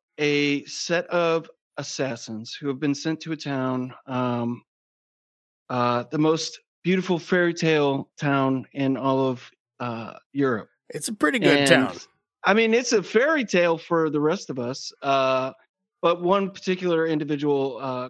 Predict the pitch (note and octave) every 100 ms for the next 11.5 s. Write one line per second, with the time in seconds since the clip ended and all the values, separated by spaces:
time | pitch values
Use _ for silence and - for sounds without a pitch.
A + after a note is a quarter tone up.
0 | - D3+ C#3 B2+ C#3 C3+ C3 - - _
1 | _ _ _ - C3 B2+ - C3 B2+ B2+
2 | C3 D3 D3 E3+ D#3 C#3+ _ _ _ _
3 | _ D#3+ C3+ B2 D3 C#3+ C#3 B2+ B2+ A#2
4 | A2+ G2 - C#3 D3 E3 E3 D#3 D3+ -
5 | D#3+ D3 C#3 D3 C#3+ C#3 C3 _ - B2
6 | A#2+ C#3 B2+ B2+ D3 C#3+ D3 C3+ A#2 C3
7 | C3+ C3+ C#3 C#3 C3+ - B2 C#3+ C3 C3
8 | B2+ C#3 B2+ B2+ B2 - C3+ B2+ C3 B2+
9 | - - - D#3+ D#3 G#3 G3 E3+ - E3+
10 | D#3 D3+ C#3 - _ _ _ _ _ -
11 | C3+ C3 B2+ B2